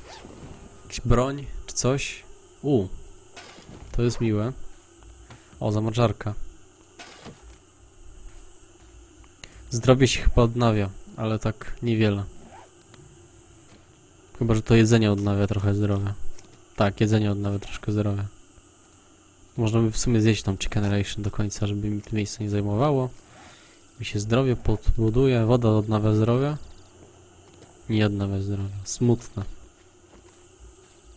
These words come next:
I tu nic nie ma, tu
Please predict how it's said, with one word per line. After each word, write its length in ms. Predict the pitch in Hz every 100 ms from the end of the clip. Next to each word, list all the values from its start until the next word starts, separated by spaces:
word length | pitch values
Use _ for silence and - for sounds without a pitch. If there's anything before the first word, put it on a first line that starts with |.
| - - - - - - - - - - - - - - - - - - - - - - - - - - - -
I 40 |
tu 140 | - 117
nic 220 | 123 -
nie 100 | 131
ma, 140 |
tu 60 | -